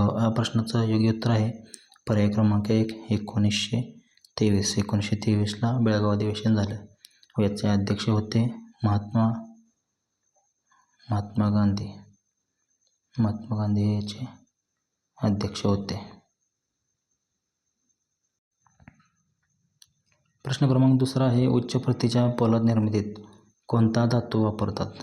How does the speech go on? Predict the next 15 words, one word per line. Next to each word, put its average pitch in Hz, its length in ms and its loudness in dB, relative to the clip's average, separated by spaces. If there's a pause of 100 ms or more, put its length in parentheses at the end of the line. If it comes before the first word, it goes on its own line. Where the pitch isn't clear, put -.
(320)
योग्य 110 280 2
उत्तर 110 220 0
आहे 113 280 4 (640)
पर्याय 107 220 2
क्रमांक 104 320 2 (120)
तीन, 113 320 2 (120)
मॅंगनीज. 101 680 2 (600)
मॅंगनीज 110 460 4
हे 120 140 2
उच्च 113 300 0
प्रतीच्या 113 380 0
पोलाद 104 340 0
निर्मितीत 104 480 2
वापरले 107 440 0 (380)
जाते. - 480 -4